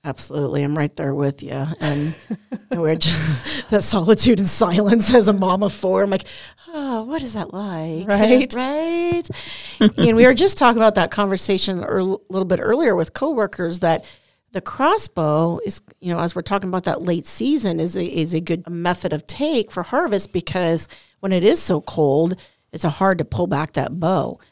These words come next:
Speaker 1: You know, you're
Speaker 2: Right.
Speaker 1: freezing, you're wearing ten thousand layers,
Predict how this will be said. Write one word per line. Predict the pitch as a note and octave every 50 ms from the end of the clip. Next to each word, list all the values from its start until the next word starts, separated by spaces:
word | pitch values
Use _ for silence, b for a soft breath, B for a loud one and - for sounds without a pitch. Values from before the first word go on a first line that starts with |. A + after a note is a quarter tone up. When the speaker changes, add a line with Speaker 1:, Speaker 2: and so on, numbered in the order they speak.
| _ _ _ -
Speaker 1:
You | E3+ E3
know, | D#3+
you're | D3+ D#3+ D3
Speaker 2:
Right. | F3 F3
Speaker 1:
freezing, | F3 F3+ E3+ F3 F3 F#3 F3+ F#3
you're | F3 D#3+ D#3+
wearing | D#3 E3+ E3 D#3+ D#3+ E3 D#3+ D#3 D#3+ D#3+ E3 E3+ G#3 - _ _ _ _ _ _ _ _ _ _ _ _ _ -
ten | - F3 E3 E3
thousand | - E3+ F3 E3+ F3 D#3+ F3 E3 E3 E3
layers, | D#3+ E3 D#3+ D#3 F3 F3 D#3+ D#3+ E3 E3+ F#3 F#3 -